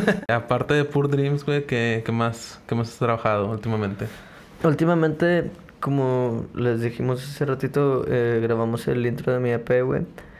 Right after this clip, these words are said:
Speaker 2: Es algo que estoy empezando a trabajar apenas, güey, con algo que, situaciones que últimamente me han estado pasando y ha, ha sido un poquito difícil, pero no divertido de llevar porque, pues, sí, sí hubo ahí un poquito de lágrimas y todo el pedo.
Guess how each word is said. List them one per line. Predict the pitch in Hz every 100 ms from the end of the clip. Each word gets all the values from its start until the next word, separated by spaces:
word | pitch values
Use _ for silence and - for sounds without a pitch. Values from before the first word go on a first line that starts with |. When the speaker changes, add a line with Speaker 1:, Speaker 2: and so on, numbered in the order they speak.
| -
Speaker 2:
Es | 120 120
algo | 120 117
que | 123
estoy | 120 120 120
empezando | 120 123 117 117
a |
trabajar | - 113 104 107
apenas, | 107 - 107 120
güey, | 123
con | - 113
algo | 107 110 110 107 - - - - - -
que, | 113
situaciones | 107 110 113 107 113
que | -
últimamente | 117 127 123 120 117
me | 123
han | 120
estado | 117 120 117
pasando | 113 110 120 123
y | 113 113 101 -
ha, | 117 101 113 107
ha |
sido | - 113
un | 117
poquito | 113 143
difícil, | 143 123 117 147 139
pero | 135 113 113 - - - - - - - - -
no | 135
divertido | 156 151 127 127 139
de |
llevar | 113 117 135
porque, | - - 120
pues, | -
sí, | - - - - 123 110 113 113 -
sí | - - 113
hubo | 117 120
ahí | 117
un | 113
poquito | 127 135 120
de | 117
lágrimas | 120 113 123 127
y |
todo | 113
el | 113
pedo. | - 113